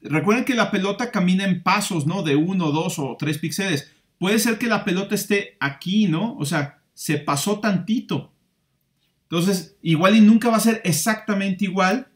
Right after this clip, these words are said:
Entonces, más bien hay que pensar en términos de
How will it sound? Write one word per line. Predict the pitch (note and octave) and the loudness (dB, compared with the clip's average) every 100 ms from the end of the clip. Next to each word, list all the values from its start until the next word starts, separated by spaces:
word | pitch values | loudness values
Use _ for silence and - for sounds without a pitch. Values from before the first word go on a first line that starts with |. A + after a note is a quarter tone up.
| _ _ | _ _
Entonces, | - C#3+ | -6 -2
más | F3+ F#3 | 0 2
bien | G#3+ | 4
hay | A3 | 2
que | G#3 A3 | 0 -4
pensar | - - F#3 E3+ F#3+ | -6 -4 -2 0 0
en | F#3+ | 0
términos | G3+ G3 G3 F#3+ D#3+ | 0 0 0 0 0
de | F#3+ G#3 - | 2 2 0